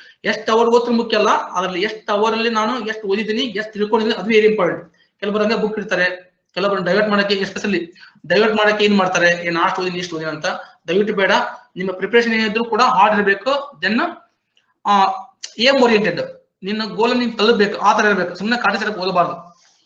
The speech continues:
ಓದ್ಕೊಂಡು ನಾನು ಹದಿನೈದು ತಾಸು ಓದಿದ್ದೆ, ಹದಿನಾರು ತಾಸು ಓದಿದ್ದೆ, ಇಪ್ಪತ್ತು ತಾಸು ಓದಿದ್ದೆ, ನಂದು ಆಗ್ಲಿಲ್ಲ. So ನಿಮ್ಮ ತಂದೆ ತಾಯಿ ಕಷ್ಟಪಟ್ಟು ಓದಿರ್ತಾರೆ, ಆ, ಕಷ್ಟಪಟ್ಟು ದುಡ್ದು ನಿಮ್ಗೆ ದುಡ್ಡು ಕಳಿಸಿ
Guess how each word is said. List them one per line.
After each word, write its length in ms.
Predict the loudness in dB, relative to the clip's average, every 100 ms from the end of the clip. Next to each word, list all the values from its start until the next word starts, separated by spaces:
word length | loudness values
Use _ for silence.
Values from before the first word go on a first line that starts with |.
| _ _ -6
ಓದ್ಕೊಂಡು 380 | -4 -2 0
ನಾನು 140 | 0 0
ಹದಿನೈದು 260 | 2 2
ತಾಸು 160 | 2 2
ಓದಿದ್ದೆ, 200 | 2 2
ಹದಿನಾರು 300 | 2 2 2
ತಾಸು 160 | 0 -2
ಓದಿದ್ದೆ, 640 | -2 0 -2 -4 -14 _ -8
ಇಪ್ಪತ್ತು 320 | -4 0 2
ತಾಸು 100 | 2
ಓದಿದ್ದೆ, 220 | 0 0
ನಂದು 160 | 2 2
ಆಗ್ಲಿಲ್ಲ. 300 | 2 2 2 2 -2 -14 -8
So 160 | -2 -2
ನಿಮ್ಮ 160 | -2 0
ತಂದೆ 220 | 2 4
ತಾಯಿ 220 | 4 2
ಕಷ್ಟಪಟ್ಟು 580 | 2 0 0 0 -2 0
ಓದಿರ್ತಾರೆ, 460 | 0 2 2 2 0 -4 -18 -20 -8
ಆ, 140 | -2 -2 -4
ಕಷ್ಟಪಟ್ಟು 480 | -2 -2 0 -2 0
ದುಡ್ದು 300 | 2 4 2
ನಿಮ್ಗೆ 320 | 0 -2 -4
ದುಡ್ಡು 200 | -6 -2
ಕಳಿಸಿ 640 | -2 -2 -4 -6 -8 -18